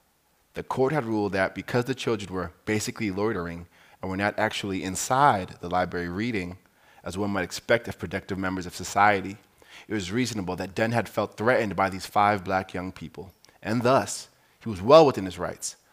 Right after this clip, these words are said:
when he protected himself, his library loaned D V Ds, and his children by going into the back of his Ford F one fifty and retrieving his Hotech Pro fo-, fo-, eighteen inch forty-eight C C chainsaw.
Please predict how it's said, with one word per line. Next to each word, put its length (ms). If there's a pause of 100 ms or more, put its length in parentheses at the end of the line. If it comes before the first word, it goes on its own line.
when 80
he 60
protected 320
himself, 580 (400)
his 180
library 320
loaned 300
D 140
V 140
Ds, 260
and 200
his 160
children 560 (380)
by 120
going 320
into 180
the 140
back 320
of 60
his 120
Ford 420
F 240
one 200
fifty 540 (260)
and 100
retrieving 460
his 140
Hotech 520
Pro 320 (420)
fo-, 300
fo-, 220 (160)
eighteen 340
inch 300 (140)
forty-eight 520
C 220
C 200
chainsaw. 680